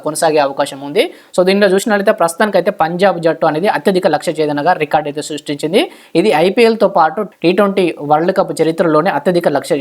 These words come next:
ఛేదన స్కోర్ అంట. So, ఆ స్కోర్ వచ్చేసి రెండు వందల అరవై రెండు, రెండు వందల అరవై ఒకటి వచ్చేసి కోల్కతా కొట్టడం అయితే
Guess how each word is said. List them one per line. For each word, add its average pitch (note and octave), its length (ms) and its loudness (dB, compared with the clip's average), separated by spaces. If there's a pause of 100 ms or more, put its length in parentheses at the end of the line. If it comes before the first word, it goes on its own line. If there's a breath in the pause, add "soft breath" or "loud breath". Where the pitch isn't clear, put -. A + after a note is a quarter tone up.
ఛేదన D#3 320 2
స్కోర్ D3 240 2
అంట. C#3+ 120 -6 (100)
So, F#3 140 2
ఆ - 20 2 (100)
స్కోర్ F#3+ 240 2 (220)
వచ్చేసి E3+ 400 0 (380 loud breath)
రెండు G3+ 220 2
వందల G3+ 180 2 (140)
అరవై E3 280 2
రెండు, D3 260 -2
రెండు D#3 160 0
వందల E3+ 200 2
అరవై D#3+ 180 2
ఒకటి D3+ 180 0
వచ్చేసి E3 260 -4 (100)
కోల్కతా D#3 440 2 (280)
కొట్టడం D3+ 280 -2
అయితే C#3+ 100 -4